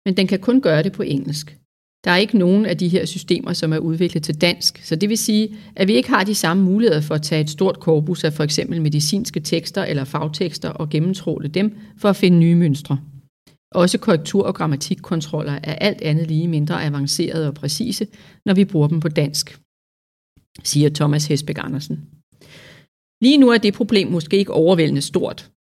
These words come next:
men det kan det hurtigt blive, fordi de teknologiske muligheder udvikler sig rekordhurtigt og kan få indflydelse på blandt andet, hvordan vores plejesektor skal fungere i fremtiden.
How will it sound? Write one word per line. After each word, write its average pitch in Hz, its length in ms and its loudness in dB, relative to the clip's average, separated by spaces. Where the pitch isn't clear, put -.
men 165 120 0
det 185 80 2
kan 196 100 4
det 190 80 6
hurtigt 233 300 4
blive, 214 280 2
fordi 208 240 -2
de 190 100 -6
teknologiske 170 680 -6
muligheder 175 420 -2
udvikler 175 480 0
sig 151 180 -6
rekordhurtigt 190 840 0
og - 120 -4
kan 214 140 2
få 240 80 2
indflydelse 240 520 2
på 196 320 2
blandt 185 200 0
andet, 170 260 2
hvordan 170 360 0
vores 160 200 -4
plejesektor 156 840 -2
skal 180 160 -2
fungere 165 440 0
i 147 40 0
fremtiden. 131 580 -4